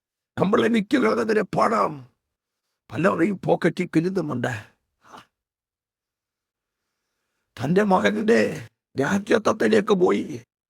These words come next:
ഏറ്റവും ശ്രേഷ്ഠമായ ഒരു മരണം യാക്കോബിന് ലഭിച്ചു. വീണ്ടും തനിക്ക് തലമുറകൾ നൽകി, തൻ്റെ മഹത്വം മടക്കി നൽകി ദൈവം യോബിനെ അനുഗ്രഹിച്ചു. ഒരു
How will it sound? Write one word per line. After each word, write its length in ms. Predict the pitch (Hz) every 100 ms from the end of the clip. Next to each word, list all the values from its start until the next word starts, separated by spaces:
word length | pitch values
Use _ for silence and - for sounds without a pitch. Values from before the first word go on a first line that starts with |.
| _ _ _
ഏറ്റവും 520 | 143 214 - 180 196 -
ശ്രേഷ്ഠമായ 600 | 202 226 226 - 226 220 -
ഒരു 100 | 202 190
മരണം 280 | 185 208 208
യാക്കോബിന് 460 | 196 190 202 180 180
ലഭിച്ചു. 320 | 165 151 135 135 _ _ _ _ _ _ _ _ _ _ _
വീണ്ടും 360 | 175 233 233 233 208
തനിക്ക് 300 | 214 220 - -
തലമുറകൾ 540 | 214 240 233 233 247 226
നൽകി, 320 | 220 208 214 175 135 110 _ _ _ _ -
തൻ്റെ 240 | 185 196 190
മഹത്വം 440 | 185 190 240 233 226 220
മടക്കി 380 | 226 247 240 226
നൽകി 340 | 214 190 196 175 151 _ _ _ _ _ _ _ _ _ _ _ _ _ _ 117
ദൈവം 420 | 190 214 214 185 - 165
യോബിനെ 380 | 208 202 185 196 180
അനുഗ്രഹിച്ചു. 580 | 185 156 151 156 165 135 - _ _ _ _ _ _ _ _ -
ഒരു 140 | 185